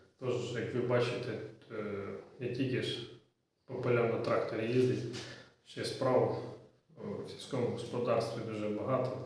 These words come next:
Ну, а тим паче, коли є якась... Мрія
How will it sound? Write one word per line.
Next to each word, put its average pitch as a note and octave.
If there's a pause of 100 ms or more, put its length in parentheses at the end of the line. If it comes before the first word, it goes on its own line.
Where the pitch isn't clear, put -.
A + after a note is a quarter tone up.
(520)
Ну, B2
а -
тим -
паче, A#2 (100)
коли A2+
є A2
якась... - (580)
Мрія B2